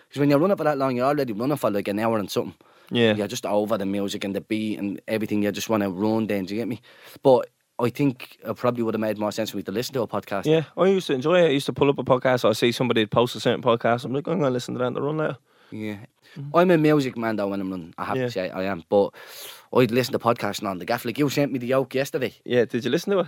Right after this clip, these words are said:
Speaker 1: Yes.
Speaker 2: Ivan Toney. Yeah.
Speaker 1: What am I doing in the gaff, bro?
Speaker 2: What?
Speaker 1: Steaks. Cooking. I cooked in the gaff.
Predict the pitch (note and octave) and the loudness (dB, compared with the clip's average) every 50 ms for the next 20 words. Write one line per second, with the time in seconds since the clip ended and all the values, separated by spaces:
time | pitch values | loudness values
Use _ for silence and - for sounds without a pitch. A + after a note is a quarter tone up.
0 | B2 A#2+ B2+ F3+ G#3+ G3 B2 A#2+ - - B2+ C#3 C#3 A#2+ A#2+ - _ - C3+ C3 | -4 -2 2 2 2 4 2 0 0 0 0 0 0 -4 -6 -10 _ -14 -12 -10
1 | C3 B2+ E3+ G3+ A3+ A#3+ A#3+ A#3+ B3 B3 F#3+ A#3+ C4 C4 C4 C4 C4 A3 B3+ - | 0 4 6 8 10 8 8 8 8 8 8 8 8 8 8 8 8 6 6 6
2 | C4 C#4 D#4 D#4+ - - - A3 A#3 B3+ D4 D#4 C#4+ - - _ _ _ _ _ | 6 6 6 4 2 2 4 8 8 10 10 8 8 4 -4 _ _ _ _ _
3 | _ _ _ _ _ _ _ C3 A#2+ A#2 A2+ - - - - - - - - - | _ _ _ _ _ _ _ -10 -8 -8 -8 -10 -14 -16 -14 -8 -4 -4 -2 4
4 | - G3+ A3 B3 A3+ F#3 - - - - - - - _ _ _ _ _ _ _ | 6 6 8 8 6 4 2 -2 -4 -4 -4 -6 -8 _ _ _ _ _ _ _
5 | _ _ _ _ _ _ - - G#3+ A#3+ C4+ A#3 - G3 C#3+ C3+ - D#3+ D#3+ - | _ _ _ _ _ _ 4 6 8 8 8 6 4 2 0 2 0 0 -2 0
6 | - - G#3 A3+ G3+ - G#3+ G3 E3 C#3+ F#3+ G3 F#3+ - - - - | 2 2 2 2 2 0 2 2 4 4 6 4 4 2 -2 -10 -20